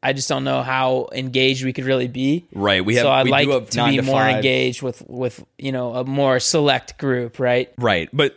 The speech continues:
Speaker 2: this isn't to say, like, you know, if you wanna just drop a dollar a month, I don't know how that works out every day, but I think it's around three cents a day, something like that. <laughs> Maybe three point three three cents or something like that.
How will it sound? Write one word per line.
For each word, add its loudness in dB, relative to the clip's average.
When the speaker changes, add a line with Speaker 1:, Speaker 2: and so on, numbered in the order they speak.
Speaker 2:
this 0
isn't 0
to 0
say, 2
like, 2
you -2
know, 2
if -4
you 0
wanna 0
just -8
drop 0
a 0
dollar 0
a -2
month, -2
I 0
don't 2
know 2
how 2
that 2
works -2
out 2
every 0
day, 2
but 0
I 2
think -6
it's -4
around 2
three 2
cents -2
a 2
day, 0
something -8
like -4
that. 0
<laughs> -16
Maybe 2
three 2
point 0
three 2
three 2
cents -2
or -2
something -6
like -4
that. 0